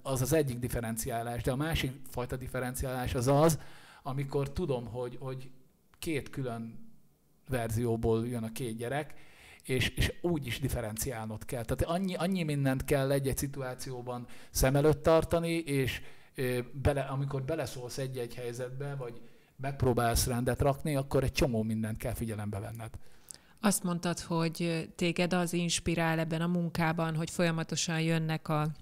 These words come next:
Speaker 2: az új gyerekek, új kihívások.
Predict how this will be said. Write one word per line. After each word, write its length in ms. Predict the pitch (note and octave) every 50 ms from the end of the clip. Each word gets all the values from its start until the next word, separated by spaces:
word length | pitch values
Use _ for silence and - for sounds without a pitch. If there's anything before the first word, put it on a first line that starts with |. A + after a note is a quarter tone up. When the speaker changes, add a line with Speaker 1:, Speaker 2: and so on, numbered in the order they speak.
| - -
Speaker 2:
az 220 | - F3+ E3+ - -
új 220 | - G#3 G#3 G#3
gyerekek, 600 | F3+ F#3+ F#3 F#3 F#3 F3 F3 - - E3+ - - - -
új 240 | - G#3 G3 G3 F#3+
kihívások. 1160 | - - G3 E3+ D#3+ F3 F3+ E3+ D#3+ E3 D#3+ E3 E3 E3 E3 - - F3+ E3+ E3 D#3 - -